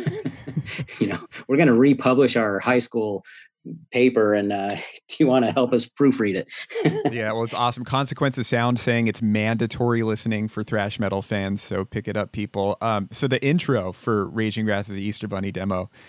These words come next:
Speaker 2: it's this beautiful, gorgeous instrumental. Grizzly Adams, uh,
Speaker 1: <laughs> Yeah.
Speaker 2: kinda reminds me of that, uh, that mountain man from Humboldt, Seth Kinman.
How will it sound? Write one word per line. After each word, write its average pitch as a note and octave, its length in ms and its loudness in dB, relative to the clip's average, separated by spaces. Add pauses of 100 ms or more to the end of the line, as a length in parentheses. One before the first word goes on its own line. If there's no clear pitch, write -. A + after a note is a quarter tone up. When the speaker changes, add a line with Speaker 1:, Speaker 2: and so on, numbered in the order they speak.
(160)
Speaker 2:
it's A#2 160 -4
this A2 180 -4
beautiful, C3+ 640 -4
gorgeous C3+ 480 -2
instrumental. G#2 640 0 (340)
Grizzly D3+ 560 2
Adams, A2 680 -2 (480)
uh, A#2+ 360 0
Speaker 1:
<laughs> C3 40 0
Yeah. F#2 100 -2
Speaker 2:
kinda E3 220 4
reminds C3+ 440 2
me C3 140 2
of A2+ 120 -2
that, G#2+ 280 0
uh, G#2 180 2
that G2+ 200 -4
mountain A2 420 0
man B2 240 0
from A#2+ 160 -2
Humboldt, A#2+ 400 -2
Seth A2 300 -4
Kinman. B2 540 -2